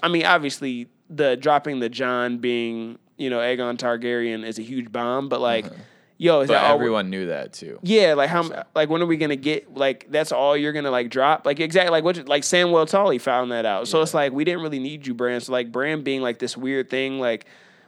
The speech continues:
Speaker 1: we needed more from that. Um, again, maybe some more could happen. There's still one episode, but I don't think it's gonna, like, really harp on that. Um, I wanted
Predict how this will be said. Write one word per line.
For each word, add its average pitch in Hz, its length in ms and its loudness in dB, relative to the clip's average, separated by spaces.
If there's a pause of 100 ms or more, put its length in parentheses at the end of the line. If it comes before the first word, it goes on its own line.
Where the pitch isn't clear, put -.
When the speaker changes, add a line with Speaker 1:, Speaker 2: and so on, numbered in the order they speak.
Speaker 1:
we 151 140 0
needed 160 240 2
more 127 240 -2
from 135 220 -8
that. 143 360 -2
Um, 131 240 -2
again, 139 300 -2
maybe 143 240 -2
some 143 160 -6
more 135 160 -2
could 135 100 -6
happen. 131 280 -2
There's 135 160 -4
still 151 180 -4
one 143 140 -4
episode, 135 680 -2 (360)
but 131 300 0
I 123 140 2
don't 131 260 -2
think 127 220 -4
it's 123 100 -6
gonna, 123 220 -4
like, 113 220 -2
really 127 160 -2
harp 120 280 0
on 123 120 -4
that. 123 280 -2 (260)
Um, 120 640 -2 (480)
I 139 140 4
wanted 147 520 0